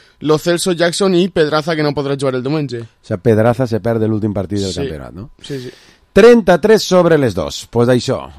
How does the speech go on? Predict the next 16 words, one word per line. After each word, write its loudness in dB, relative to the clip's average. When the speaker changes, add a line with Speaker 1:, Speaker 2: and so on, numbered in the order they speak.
Speaker 2:
a 0
Vallecas, -2
un -2
camp -2
en 0
el -2
que -6
són -6
capaços -4
de 0
lo 2
millor 2
i 2
de 2
lo -2
pitjor. -6